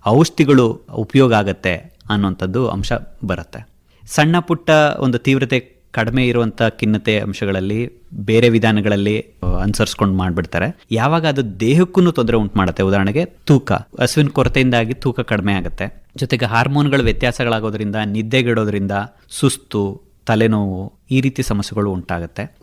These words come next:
ಋತುಚಕ್ರದಲ್ಲೂ ಕೂಡ ವ್ಯತ್ಯಾಸಗಳಾಗತ್ತೆ. ಇವೆಲ್ಲ ದೈಹಿಕವಾಗಿ ಆಗುವಂಥ ಲಕ್ಷಣಗಳು. ಜೊತೆಗೆ ಮನುಷ್ಯ ತುಂಬಾನೇ ಮಂದಗತಿನಲ್ಲಿ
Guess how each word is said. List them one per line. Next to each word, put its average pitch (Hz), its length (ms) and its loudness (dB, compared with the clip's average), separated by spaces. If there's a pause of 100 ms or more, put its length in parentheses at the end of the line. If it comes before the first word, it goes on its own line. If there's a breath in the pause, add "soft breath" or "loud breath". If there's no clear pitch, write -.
(100)
ಋತುಚಕ್ರದಲ್ಲೂ 110 640 -2
ಕೂಡ 117 140 -2
ವ್ಯತ್ಯಾಸಗಳಾಗತ್ತೆ. 98 1040 -4 (180)
ಇವೆಲ್ಲ 190 200 2
ದೈಹಿಕವಾಗಿ 135 760 2
ಆಗುವಂಥ 95 440 -2 (440)
ಲಕ್ಷಣಗಳು. 87 520 -4 (240)
ಜೊತೆಗೆ 143 300 4
ಮನುಷ್ಯ 135 540 4
ತುಂಬಾನೇ 135 500 0
ಮಂದಗತಿನಲ್ಲಿ 120 1040 2